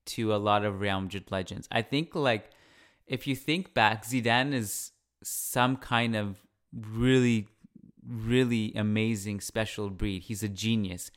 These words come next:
He left on his own terms twice. He left money on the table as a player,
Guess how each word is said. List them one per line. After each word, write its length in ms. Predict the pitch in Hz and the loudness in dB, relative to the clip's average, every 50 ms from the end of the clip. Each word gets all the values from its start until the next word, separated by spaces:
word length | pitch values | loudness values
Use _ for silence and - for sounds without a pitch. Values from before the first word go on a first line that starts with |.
| _ - - _ _ _ _ | _ -20 -20 _ _ _ _
He 200 | _ - - 131 | _ -6 -4 -2
left 320 | 117 120 139 143 143 - 151 | 2 4 4 4 4 2 0
on 120 | 143 143 | 0 2
his 160 | 135 123 107 | 2 0 2
own 140 | 120 117 113 | 2 0 0
terms 340 | 107 - - 110 107 104 - | -2 -4 -6 -6 -6 -6 -4
twice. 360 | - - 104 95 95 98 - | -2 0 0 0 0 -4 -6
He 60 | - | -6
left 200 | 107 113 113 - | -4 -4 -2 0
money 220 | 123 123 120 120 117 | 2 2 2 2 2
on 80 | 110 | 0
the 80 | 104 101 | -2 -4
table 280 | - - 120 113 101 104 | -4 -2 -2 -2 0 -2
as 140 | 98 - | -4 -4
a 20 | - | -8
player, 500 | - - - 117 123 120 120 117 113 | -8 -2 0 2 4 4 4 2 0